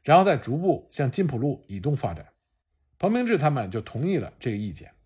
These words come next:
要打开金浦路西的局面，首先是要把萧县的工作做好。彭明志和吴法宪很快呢，就把萧县县委领导下的县大队升级成了苏鲁豫支队的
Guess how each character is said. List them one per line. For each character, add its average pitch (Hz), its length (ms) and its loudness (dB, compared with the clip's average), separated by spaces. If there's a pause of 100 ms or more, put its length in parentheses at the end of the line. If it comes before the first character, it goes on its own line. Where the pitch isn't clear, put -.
(680)
要 240 160 8
打 151 180 6
开 190 140 2
金 220 200 -2
浦 151 100 2
路 139 140 0
西 - 180 -4
的 170 80 2
局 92 180 -10
面， 92 360 -12
首 110 200 -4
先 156 100 0
是 165 140 0
要 143 80 6
把 92 140 -4
萧 180 260 -2
县 160 100 0
的 110 80 -2
工 131 200 -4
作 123 280 -6
做 127 160 -4
好。 - 240 -14 (960)
彭 226 120 0
明 277 140 0
志 226 200 6
和 180 160 2
吴 196 140 2
法 165 140 -2
宪 - 380 -6 (240)
很 135 200 -2
快 202 200 6
呢， 117 200 -4 (260)
就 214 160 6
把 131 160 6
萧 196 180 2
县 190 140 2
县 175 200 0
委 101 100 0
领 123 140 -4
导 117 140 0
下 123 220 0
的 101 80 -6
县 156 200 -4
大 120 140 -2
队 - 360 -4 (260)
升 202 220 4
级 180 120 2
成 104 200 -6
了 117 280 -4
苏 180 200 0
鲁 131 140 2
豫 123 60 0
支 156 140 -4
队 156 180 2
的 92 220 -8